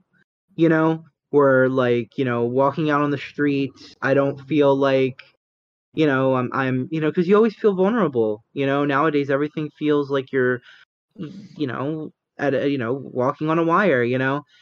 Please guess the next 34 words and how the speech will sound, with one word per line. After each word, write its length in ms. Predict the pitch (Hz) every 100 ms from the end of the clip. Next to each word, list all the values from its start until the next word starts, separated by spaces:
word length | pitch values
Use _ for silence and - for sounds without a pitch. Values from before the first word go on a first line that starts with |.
| _ _
and 240 | 143 139 143
anything 340 | 165 175 180
can 100 | 170
happen 300 | 160 170 170
any 180 | 143 160
minute, 300 | 156 170 120
you 100 | 127
know, 180 | 131 135
a, 100 | 131 120 123
a 40 | 120 _ _ _ _ _ -
sick 320 | - 175 170
person 460 | - 180 180 180 165
with, 160 | 147 -
you 100 | 165
know, 400 | 143 143 147 139 _
a 80 | -
gun 440 | 135 143 143 175
can 200 | 180 160
just 180 | 139 139
decide 520 | 147 143 143 139 139 135 - _ _ _ _ - _ _ _ _ _ _ -
all 200 | 143 151
you 160 | 160 156
people 420 | - 165 - 147
are 80 | 147
weird. 320 | 139 147 170
Like, 120 | 175
I 100 | 185
think 200 | 185 214
about 240 | 208 185 180
it 60 |
all 80 | 165
the 80 | 156
time. 280 | - 131 123
Like, 160 | 123